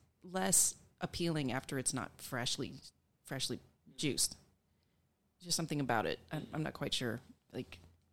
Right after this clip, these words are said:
I'm not a scientist right now, but fresh orange juice is a thing. <laughs> So if it sits for a while, then it's not as useful.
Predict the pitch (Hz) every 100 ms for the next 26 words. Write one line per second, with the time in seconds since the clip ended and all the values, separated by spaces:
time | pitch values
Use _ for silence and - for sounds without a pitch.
0 | - 139 - - _ - 147 135 - 131
1 | 127 135 - - - - - _ - -
2 | - 160 139 131 135 - - - _ 151
3 | 135 - - - - - - - - 285
4 | - 240 233 202 202 180 156 - 160 -
5 | - - 214 - 185 - - - - -
6 | 147 123 156 185 - 202 - 139 117 71
7 | - - - - 156 131 123 120 - -